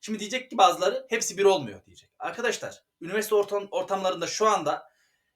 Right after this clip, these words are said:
e, biliyorsunuz siyasi konuya girmek istemiyorum ama bazı kişi-, kişilerin içeriye alınmasından ötürü sokağa dökülenler, ya adam hırsızlık yapmış,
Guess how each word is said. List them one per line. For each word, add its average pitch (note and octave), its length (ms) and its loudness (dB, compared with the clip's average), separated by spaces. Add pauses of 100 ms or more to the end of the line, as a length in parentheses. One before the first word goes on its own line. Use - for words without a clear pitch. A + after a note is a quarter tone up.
e, D3 360 -2
biliyorsunuz G3 640 0
siyasi - 400 -4
konuya G3+ 200 0
girmek F#3+ 260 -2
istemiyorum G3 440 -4
ama G#3+ 300 -4 (600)
bazı G#3 320 6
kişi-, - 300 -8
kişilerin G3 440 0
içeriye F#3 340 4
alınmasından F#3+ 760 0
ötürü E3 520 -4 (1080)
sokağa G#3 380 0
dökülenler, G3+ 680 2 (500)
ya D3+ 120 -2
adam G#3+ 200 -2
hırsızlık G3+ 440 -6
yapmış, - 500 -2